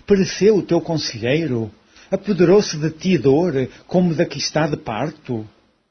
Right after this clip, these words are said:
Sofre dores e trabalhos, ó Filha de Sião, como a que está de parto, porque agora sairás da cidade e morarás no campo e virás até Babilônia. Ali, porém,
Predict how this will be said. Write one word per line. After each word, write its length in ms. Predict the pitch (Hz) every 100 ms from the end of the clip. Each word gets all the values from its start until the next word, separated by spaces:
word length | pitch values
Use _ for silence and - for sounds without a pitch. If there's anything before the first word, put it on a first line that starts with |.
| _ _ _ _ _ _ _
Sofre 720 | - - - 147 151 147 143
dores 400 | 131 143 160 151
e 80 | 147
trabalhos, 680 | 147 143 123 143 151 127 117
ó 100 | 131
Filha 280 | - 131 135
de 100 | 120
Sião, 560 | - 135 123 123 117 104 - - _
como 260 | - 156 151
a 40 |
que 100 | 143
está 300 | 127 - 143
de 120 | 131
parto, 640 | - 131 120 117 - 113 101 - _
porque 280 | - 131 139
agora 380 | 117 156 208 147
sairás 500 | - 131 127 135 113
da 120 | 123
cidade 680 | - 123 117 120 107 117 110 - -
e 80 | 151
morarás 520 | 143 143 135 135 131
no 120 | 139 131
campo 640 | - 135 127 117 120 123 - -
e 80 | 156
virás 340 | 143 151 147
até 220 | 143 151 147
Babilônia. 920 | 143 135 131 131 135 127 120 120 110 - _ _
Ali, 280 | 143 135 208
porém, 600 | 208 139 120 110 110 107